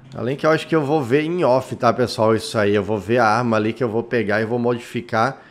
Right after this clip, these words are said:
com essas outras munição que eu tenho bastante, eu acho. Matador de necróticos.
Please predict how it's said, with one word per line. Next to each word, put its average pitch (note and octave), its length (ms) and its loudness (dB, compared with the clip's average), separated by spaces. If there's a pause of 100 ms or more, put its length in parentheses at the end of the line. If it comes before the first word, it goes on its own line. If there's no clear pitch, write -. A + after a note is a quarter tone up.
(320)
com B2+ 100 -4
essas A#2+ 280 -2
outras B2 240 -2
munição C3 400 0
que C3+ 80 -4
eu C3 40 -4
tenho C3 200 -2
bastante, B2+ 760 -2
eu F#2+ 60 0
acho. - 380 -4 (2500)
Matador G#2+ 520 -2
de G2 80 -6
necróticos. E3 1120 0